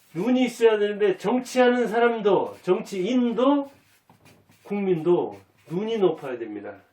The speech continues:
그래서 정치는 국민의 안목을 넘어갈 수 없습니다. 그런 차원에서 사람을 잘 뽑아야 됩니다. 그럼 저는 어떻게 잘 뽑느냐? 누구에게 투자할 것인가?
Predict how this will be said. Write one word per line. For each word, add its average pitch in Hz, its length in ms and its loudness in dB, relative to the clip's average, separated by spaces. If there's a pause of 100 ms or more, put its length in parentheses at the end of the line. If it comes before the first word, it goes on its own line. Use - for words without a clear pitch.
(100)
그래서 139 340 -6
정치는 202 720 0 (600)
국민의 165 680 0
안목을 151 640 0
넘어갈 139 400 -2
수 135 380 -12
없습니다. 107 680 -14 (140)
그런 208 340 -2
차원에서 165 720 -2 (260)
사람을 254 420 -2
잘 180 220 -8
뽑아야 170 360 -4
됩니다. 117 520 -14 (640)
그럼 202 180 -12
저는 196 280 2
어떻게 185 260 -2 (360)
잘 165 220 -10
뽑느냐? 147 720 -4 (880)
누구에게 247 720 -2
투자할 196 460 -4
것인가? - 580 -14